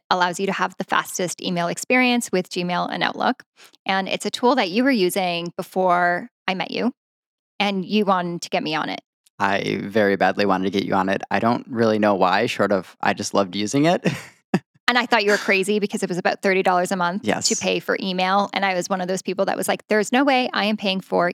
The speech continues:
Speaker 1: email." And we were sitting in bed and I was watching you use it, and you were using all these keyboard shortcuts. And it was very cool because you were jumping around and it kinda looked like you were playing a video game.
Speaker 2: Yep.
Speaker 1: And I was secretly jealous, but I was too committed to the idea that I wasn't gonna pay for email.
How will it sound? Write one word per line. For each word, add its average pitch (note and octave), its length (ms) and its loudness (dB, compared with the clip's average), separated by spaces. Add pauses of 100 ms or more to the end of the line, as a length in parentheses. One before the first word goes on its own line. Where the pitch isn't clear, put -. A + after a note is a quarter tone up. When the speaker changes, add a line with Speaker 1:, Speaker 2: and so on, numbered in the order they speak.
Speaker 1:
email." F3+ 380 -2 (420)
And G3 560 0 (280)
we G#3 160 4
were F#3+ 320 4
sitting A#3 260 2
in A#3+ 80 2
bed F#3 460 4
and F#3+ 180 -2
I F#3 60 -2
was F3 160 -4
watching A3+ 340 4
you F#3 100 0
use F3+ 300 2
it, - 80 0
and F#3 160 -2
you F#3 60 -2
were F#3+ 80 -2
using A3+ 320 2
all F#3+ 100 4
these F3+ 140 -2
keyboard F#3 320 0
shortcuts. - 580 -2
And F#3+ 80 -2
it - 60 0
was E3 100 -2
very A#3 180 4
cool G3+ 480 2 (180)
because G3+ 220 2
you G3 80 -2
were G3 60 4
jumping G3+ 340 0
around F#3+ 320 2
and F#3+ 80 -2
it F3+ 80 -6
kinda A3 280 0
looked G#3+ 120 -2
like G#3 160 0
you F#3+ 60 2
were F#3 60 0
playing F#3 260 0
a - 20 2
video F3 300 2
game. A3 320 2
Speaker 2:
Yep. - 240 2
Speaker 1:
And A3+ 80 -2
I A3+ 60 2
was A3 80 0
secretly C4+ 360 2
jealous, G3 460 2 (100)
but F#3+ 80 4
I F#3+ 100 2
was F#3 360 -2
too B3 140 0
committed F#3+ 420 2
to - 100 -6
the G3+ 60 2
idea F3+ 380 -2
that F#3+ 100 0
I G3+ 60 0
wasn't F3 220 -2
gonna F#3 120 -2
pay F3+ 140 -2
for - 160 -2
email. F3 360 0